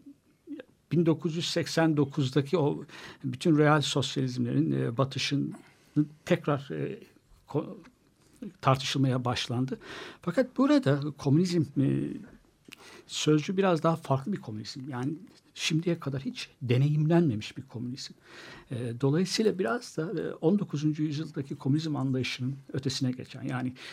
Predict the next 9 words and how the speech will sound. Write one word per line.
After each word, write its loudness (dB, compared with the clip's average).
e, -2
bence 0
biraz -4
ko-, -8
e, -12
burada 2
dile 6
getirilen 0
düşünceler, 0